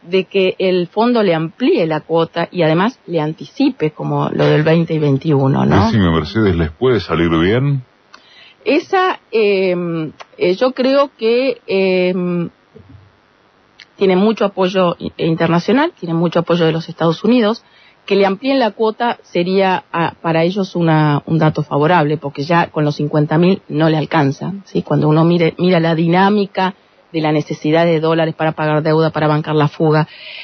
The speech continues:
Speaker 1: están haciendo lo de siempre. El, el, la recesión hace el trabajo sucio porque te achica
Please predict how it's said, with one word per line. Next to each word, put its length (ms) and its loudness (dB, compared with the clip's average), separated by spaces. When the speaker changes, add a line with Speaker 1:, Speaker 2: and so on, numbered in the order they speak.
Speaker 1:
están 300 0
haciendo 420 0
lo 120 0
de 100 0
siempre. 680 -2
El, 280 -6
el, 140 -2
la 120 0
recesión 720 0
hace 220 -8
el 80 -10
trabajo 340 -2
sucio 480 0
porque 260 -12
te 140 -2
achica 560 -2